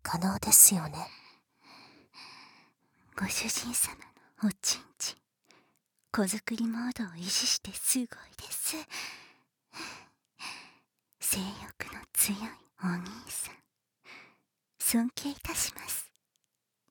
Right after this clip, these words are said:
Speaker 2: 私たちメイドに浴場していただけることは、とてもいいことです。後輩の女子生徒で、たくさん気持ちよくなってくださ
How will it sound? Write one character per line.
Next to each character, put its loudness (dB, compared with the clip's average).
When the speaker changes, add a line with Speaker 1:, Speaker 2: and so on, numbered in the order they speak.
Speaker 2:
私 4
た -2
ち 0
メ 0
イ -8
ド -4
に -4
浴 -6
場 -2
し -2
て -4
い -4
た -4
だ -8
け -4
る -4
こ -4
と -6
は、 -6
と 6
て -2
も 4
い 0
い -2
こ -8
と -8
で -14
す。 -4
後 4
輩 0
の 2
女 -6
子 -2
生 2
徒 -2
で、 -10
た 2
く -8
さ 0
ん 2
気 -6
持 -8
ち 2
よ -6
く -2
な -4
っ -4
て -6
く -10
だ -10
さ -2